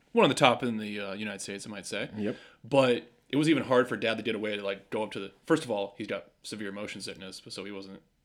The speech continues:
Speaker 1: you know, riding any rides anyways, but even just get him for a day to just pull apart, you know, pull away and get up there to go with us, to, just to even walk around or whatever, like, was a big deal. I can remember one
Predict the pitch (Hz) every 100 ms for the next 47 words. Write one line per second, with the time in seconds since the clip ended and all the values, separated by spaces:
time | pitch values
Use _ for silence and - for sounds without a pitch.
0 | - 98 90 _ - 104 98 95 101 92
1 | 113 101 95 - 131 117 104 _ _ _
2 | 131 160 135 135 120 113 98 107 120 107
3 | 98 - 117 101 - 117 110 - 113 104
4 | 101 110 101 104 110 104 101 - _ _
5 | _ _ _ _ _ 131 120 120 110 98
6 | 107 107 107 120 - 87 113 107 107 101
7 | 104 107 107 104 107 110 107 104 101 98
8 | 98 101 98 104 107 104 - 107 98 98
9 | 107 92 65 _ _ _ _ - 113 120
10 | - 135 120 117 117 117 107 104 110 110
11 | 120 147